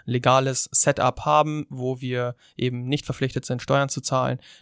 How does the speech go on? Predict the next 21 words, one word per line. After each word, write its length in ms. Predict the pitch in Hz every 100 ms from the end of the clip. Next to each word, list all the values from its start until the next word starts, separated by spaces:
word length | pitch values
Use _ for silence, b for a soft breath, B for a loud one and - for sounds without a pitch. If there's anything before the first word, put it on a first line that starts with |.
| -
Das 240 | 123 -
funktioniert 520 | - 143 - 139 139 123
wieder 180 | 127
auch 180 | - 131
eben 200 | - 131
unter 260 | 127 - 123
gewissen 320 | 123 143 -
Voraussetzungen, 800 | - 120 123 - 127 - 131 127
die 160 | - 139
je 220 | 127 127
nach 120 | 123
Person 260 | - 120 98
unterschiedlich 520 | 180 170 156 143 139
sind. 260 | 139 135 B B -
Bei 100 | -
uns 200 | 143 -
sind 140 | 139
die 80 | 131
Bedingungen 340 | 127 131 127
dafür 240 | 123 120 127
gegeben 480 | 120 131 139 139